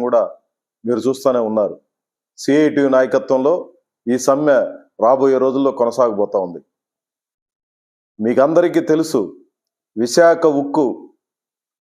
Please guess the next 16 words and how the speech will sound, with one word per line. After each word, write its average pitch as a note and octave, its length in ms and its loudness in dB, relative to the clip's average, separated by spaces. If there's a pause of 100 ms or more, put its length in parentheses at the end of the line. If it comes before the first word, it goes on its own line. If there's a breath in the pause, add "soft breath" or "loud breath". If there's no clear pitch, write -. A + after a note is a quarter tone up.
(120)
ప్రైవేటీకరణ D3+ 840 2 (440)
వద్దు C3+ 320 2 (540)
అని C#3 160 0
చెప్పి D3 280 -2 (920)
కేంద్ర D#3 300 4 (140)
ప్రభుత్వం C#3 440 0 (380)
అనుసరిస్తున్న D3+ 640 0
విధానానికి C#3 560 2
వ్యతిరేకంగా, B2 560 0 (140)
రాష్ట్ర C3+ 360 0
ప్రభుత్వ C3 440 0
అవకాశవాదానికి B2 720 0
వ్యతిరేకంగా A#2 560 -2 (680)
వెయ్యి C#3+ 360 2
రోజులకు D#3 380 0 (100)
పైగా D3 260 4